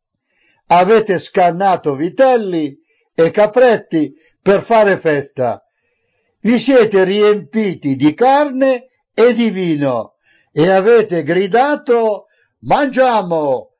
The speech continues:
e beviamo, perché domani morremo." Isaia ventidue, dodici, tredici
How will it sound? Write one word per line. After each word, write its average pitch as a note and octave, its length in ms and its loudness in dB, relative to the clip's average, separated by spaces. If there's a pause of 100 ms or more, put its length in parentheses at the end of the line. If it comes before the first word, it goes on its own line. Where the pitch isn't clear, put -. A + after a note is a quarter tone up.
(120)
e C4+ 200 0
beviamo, G3+ 840 -2 (220)
perché A#3+ 320 0
domani F#3+ 680 -2 (180)
morremo." E3 840 -4 (1080)
Isaia F#3+ 540 0
ventidue, G3 960 -4
dodici, D#3 960 -2
tredici B2+ 800 -2